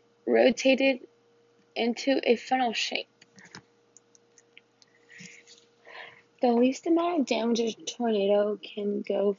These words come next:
for about fifty miles long. Did you know that there's a time range for when tornadoes happen, from three P M to nine P M most of the time?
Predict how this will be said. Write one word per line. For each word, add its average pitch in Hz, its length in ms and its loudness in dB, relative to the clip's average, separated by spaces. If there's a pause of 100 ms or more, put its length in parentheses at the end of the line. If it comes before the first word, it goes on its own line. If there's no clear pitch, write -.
for - 300 -6
about - 420 -4
fifty 233 320 -2
miles 196 460 -4
long. - 300 -12 (2750)
Did 240 180 0
you 285 140 0
know 330 260 -4
that - 200 -6
there's 233 240 0
a 247 100 6
time 202 360 -2
range 220 360 -4
for 202 320 -2 (260)
when 214 280 -2
tornadoes 202 560 -4
happen, 254 440 -2 (280)
from 208 260 -2 (220)
three 220 180 6
P 220 260 -6
M 220 240 -8 (220)
to - 180 -6
nine 202 300 -6
P 247 260 -14
M 262 120 -10 (100)
most 233 280 -4
of 269 60 -6
the 262 60 -8
time? 285 320 -8